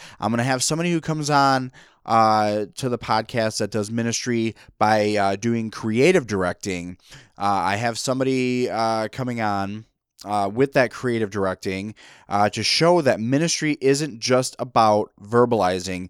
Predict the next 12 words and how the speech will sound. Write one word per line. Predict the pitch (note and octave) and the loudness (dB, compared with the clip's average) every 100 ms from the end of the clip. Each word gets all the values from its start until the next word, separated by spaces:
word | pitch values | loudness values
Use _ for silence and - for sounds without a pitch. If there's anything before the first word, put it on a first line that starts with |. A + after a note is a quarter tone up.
| - - | -14 -18
it's | - G#2+ | -10 0
also | B2+ C3+ D#3+ | 2 2 2
about | C#3 A2+ G#2 G#2+ - | 2 4 2 0 -4
actions. | G2+ A#2 A#2+ - F2+ D#2 E2+ - - _ | -2 -2 0 -4 -4 -8 -12 -14 -20 _
And, | - G#2+ G#2 G#2 G#2 G2+ F#2+ | -6 -2 0 0 -2 -6 -8
um, | G#2 G2+ G2 F#2+ F#2 - _ _ _ _ _ _ _ _ _ _ _ _ - | -4 -2 -4 -6 -12 -16 _ _ _ _ _ _ _ _ _ _ _ _ -12
you | A#2 A2+ | -4 0
know, | A2+ | 0
I | A2 | -2
can't | - D3 D3 | -4 -4 -4
stress | - - C3+ - | -4 0 0 0
that | A2 G2+ G2 | 2 2 2